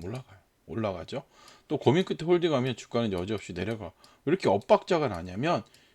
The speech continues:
여러분들의 기준이 없어서 그래요. 오늘 이 기준을 잡아드리고 카카오 게임즈 한번 분석해 드리도록 할게요. 자, 우리가 좋아하는 게 뭐죠? 장대 양봉입니다.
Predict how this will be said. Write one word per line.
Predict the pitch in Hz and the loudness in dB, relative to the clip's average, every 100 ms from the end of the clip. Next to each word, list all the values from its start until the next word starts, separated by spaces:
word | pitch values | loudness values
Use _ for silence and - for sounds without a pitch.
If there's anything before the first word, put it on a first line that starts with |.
| - | -4
여러분들의 | 107 127 135 127 | 0 0 0 -2
기준이 | - 127 127 196 160 | -4 -4 0 0 0
없어서 | 92 - 101 90 | -2 -6 -8 -8
그래요. | 82 - - | -14 -16 -16
오늘 | 82 92 | -12 -8
이 | 101 95 | -8 -8
기준을 | - 107 117 117 | -8 -6 -4 -4
잡아드리고 | 101 87 95 92 107 202 - - - - - | -4 -6 -8 -6 4 4 4 -8 -20 -20 -10
카카오 | - - 196 - | -2 4 4 4
게임즈 | 165 113 95 | 0 0 -2
한번 | 101 98 101 | -4 -4 -6
분석해 | 92 95 113 101 123 | -6 -6 -6 -6 -4
드리도록 | 127 120 101 110 | -4 -4 -6 -6
할게요. | 160 127 156 208 - - - | -4 2 2 0 -8 -20 -6
자, | 110 | 0
우리가 | 101 175 214 220 | 2 4 4 4
좋아하는 | 139 131 143 143 | 6 6 4 2
게 | 135 | -2
뭐죠? | 92 98 135 | -2 -4 -6
장대 | - 87 90 - 131 | -8 -10 -12 -6 -6
양봉입니다. | 87 98 113 104 92 80 80 | -6 -6 -8 -8 -10 -14 -16